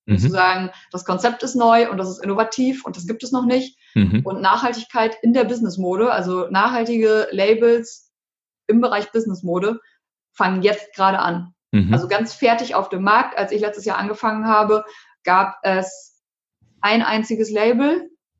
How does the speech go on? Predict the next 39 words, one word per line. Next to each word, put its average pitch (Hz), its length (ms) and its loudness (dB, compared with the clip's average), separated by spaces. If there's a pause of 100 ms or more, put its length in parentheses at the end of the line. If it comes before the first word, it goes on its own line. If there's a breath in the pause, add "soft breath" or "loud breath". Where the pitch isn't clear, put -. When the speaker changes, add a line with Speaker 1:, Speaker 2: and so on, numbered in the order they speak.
(220)
Speaker 1:
Die 208 600 0
machen 190 560 -2
aus 180 240 -4
Denim, 226 420 4
also 185 220 -2
aus 180 160 -6
Jeans, 254 520 -2 (140)
Speaker 2:
Ja. 98 380 0
Speaker 1:
ähm, 226 180 0
Anzüge 240 640 0
und 220 200 -2
so 233 80 -6
Etui-Kleider. 254 840 -4 (160)
Speaker 2:
Mhm. 107 380 0
Speaker 1:
Und 208 160 -8
mit 247 160 0
mir 247 160 4
in 196 80 -4
parallel 220 400 2
in 240 80 0
der 233 100 2
Entwicklung 247 580 0
war 202 180 4
ein 196 160 -4
Label, 208 460 2
die 202 100 -8
sie 185 80 -6
jetzt 190 140 -10
auch 226 140 -2
gelauncht 226 380 0
haben 208 240 0
in 190 80 -2
Berlin. 226 420 0 (460 loud breath)
Die 196 100 -2
sind 190 160 -2
aber 190 160 0
mit 185 140 -2
Herrenanzügen 233 680 0
angefangen, 247 800 0